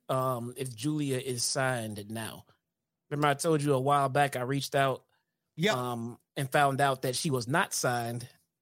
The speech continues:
Speaker 1: And I'm wondering now that they went on, they went on ahead and greenlit her, um, her big story. I wonder if she's a full-time employee yet. I'm try-, I'm trying to find out. I'll let you know when I do.
Speaker 2: Y-,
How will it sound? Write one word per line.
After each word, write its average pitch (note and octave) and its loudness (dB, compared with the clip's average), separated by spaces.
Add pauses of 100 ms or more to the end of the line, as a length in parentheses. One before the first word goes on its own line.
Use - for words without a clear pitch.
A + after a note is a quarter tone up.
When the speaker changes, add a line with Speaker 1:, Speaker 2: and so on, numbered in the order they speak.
(260)
Speaker 1:
And A#2 -6
I'm B2 -4
wondering F3 2
now E3+ 0
that C#3+ -4
they C#3+ 0
went D3 0
on, D3 -4
they C#3 -2
went D3 0
on C#3 -2
ahead C#3+ 0
and B2 -4
greenlit C#3 0
her, C3+ 0
um, B2 -4
her C#3 -2
big C#3 -2
story. C#3+ 2 (600)
I A#2+ -8
wonder E3+ 2
if D#3+ -2
she's E3 -2
a C#3+ 2
full-time D3 -4
employee B2+ -4
yet. G#2 -8
I'm C3 -6
try-, D#3 0
I'm C3+ 2
trying E3+ 0
to D#3 -2
find C3 -2
out. G#2 -6
I'll A2+ -6
let A#2+ -4
you B2+ -4
know A#2 -2
when G#2 -6
I F#2+ -8
do. F#2 -12
Speaker 2:
Y-, G#2 -10